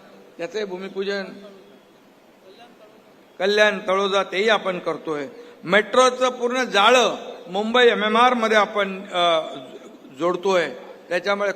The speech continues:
खूप मोठा फायदा सगळ्यांना होईल. आपण मुंबई, आपला शिळफाटा पण एलिव्हेटेड करतोय. डायरेक्ट शिळफाटा ते, अ, कुठला तो एरिया, कोणगाव, रांजनोली या ठिकाणी तोही करतोय.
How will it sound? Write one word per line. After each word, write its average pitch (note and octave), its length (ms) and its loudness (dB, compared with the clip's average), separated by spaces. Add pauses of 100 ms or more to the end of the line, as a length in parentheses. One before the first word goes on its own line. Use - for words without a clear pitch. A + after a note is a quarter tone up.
खूप G#3 240 -4
मोठा D#3 280 0
फायदा D3+ 340 -4
सगळ्यांना C#3+ 380 -8
होईल. C3+ 300 -8 (440)
आपण G3 420 2 (220)
मुंबई, G3 400 0
आपला F3+ 680 -2 (440)
शिळफाटा G#3 460 -2
पण G#3+ 300 -4
एलिव्हेटेड A3+ 540 0
करतोय. F#3+ 500 -6 (460)
डायरेक्ट F#3+ 360 -2
शिळफाटा G3 440 -2
ते, G3+ 520 -2 (400)
अ, E3 340 2 (1040)
कुठला F#3 240 -4
तो F#3 160 -8
एरिया, C#3+ 340 -12 (760)
कोणगाव, G#3+ 480 -2
रांजनोली F#3+ 640 -4 (440)
या F3+ 100 0
ठिकाणी F3 360 -2
तोही F3+ 280 -4
करतोय. D3 500 -6